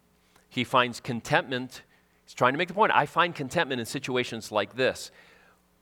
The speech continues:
The outward circumstances of my life do not steal my joy.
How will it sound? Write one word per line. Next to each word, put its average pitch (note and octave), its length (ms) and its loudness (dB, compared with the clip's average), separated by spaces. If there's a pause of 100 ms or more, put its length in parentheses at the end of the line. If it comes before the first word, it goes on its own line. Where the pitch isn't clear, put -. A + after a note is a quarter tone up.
(160)
The - 200 0
outward A3 380 8
circumstances A3 720 2
of F#3 80 -2
my F3+ 160 8
life F3+ 480 6
do E3+ 160 -6
not E3+ 340 8
steal G#3 460 2
my D#3+ 240 4
joy. A2+ 540 0